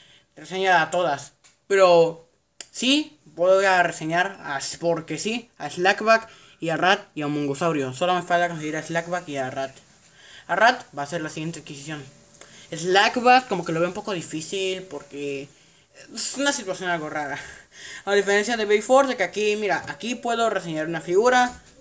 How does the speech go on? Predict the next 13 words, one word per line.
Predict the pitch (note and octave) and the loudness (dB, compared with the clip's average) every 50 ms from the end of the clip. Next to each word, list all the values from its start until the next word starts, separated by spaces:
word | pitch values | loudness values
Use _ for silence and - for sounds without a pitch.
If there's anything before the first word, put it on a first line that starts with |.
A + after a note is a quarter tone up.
| _ _ | _ _
y | - G3 | -2 2
ya, | F#3+ F#3 G3 A3 A#3+ A3+ - - _ _ - - - - | 4 4 4 4 2 -2 -8 -18 _ _ -20 -20 -20 -20
<laughs> | _ - - - - - - - A3 | _ -20 -18 -18 -16 -12 -6 -2 0
porque | A3 G3+ F#3 G3 | 0 2 2 0
no | F#3+ F#3+ | 0 2
hago | - A#3 A#3+ A3+ | 4 6 6 6
unboxing. | A#3 A3 G#3 A3+ C4+ C4 - - G#3 F#3+ - - - _ _ _ _ _ _ _ - - - - - _ - - - - - - - - - _ - | 6 4 4 4 4 4 2 -2 -6 -6 -8 -12 -20 _ _ _ _ _ _ _ -20 -18 -18 -18 -20 _ -20 -20 -20 -20 -20 -20 -20 -20 -20 _ -4
Pero | A#3 A#3+ A#3 A3+ A3 | -2 0 2 2 2
en | G#3+ G#3 G3 | 0 0 0
Bayforce | F3+ E3+ F3 E3+ - A3 A#3+ B3 B3 B3 | 0 0 0 -2 0 0 2 2 2 0
puedo | - G#3+ G3 | 0 0 0
hacer | F#3+ F#3+ G3 F#3 - | 0 0 -2 -4 -2
testeos, | - A3 E3 - - - G#3+ A3+ A#3 A#3+ A#3+ A#3+ A#3+ A#3+ A#3 | -4 -4 -4 -6 -6 -4 -2 0 2 2 2 0 0 -2 -4